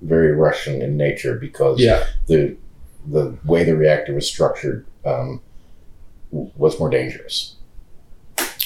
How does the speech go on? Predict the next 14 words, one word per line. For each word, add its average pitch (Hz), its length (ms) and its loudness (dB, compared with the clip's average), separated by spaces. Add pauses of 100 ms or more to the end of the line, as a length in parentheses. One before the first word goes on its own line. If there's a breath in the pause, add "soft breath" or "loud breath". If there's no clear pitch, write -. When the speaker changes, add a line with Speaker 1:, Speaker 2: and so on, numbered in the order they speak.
(400)
Speaker 1:
On 90 140 6
the 92 80 8
other 104 160 8
hand, 92 440 4 (840)
um, 78 580 2 (140)
what 101 600 6
if 107 520 2 (420)
a 92 100 6
Chernobyl-like 98 800 8
accident 80 460 2
happened 73 440 -2
at 67 120 -4
Diablo 67 400 2
Canyon? - 280 -8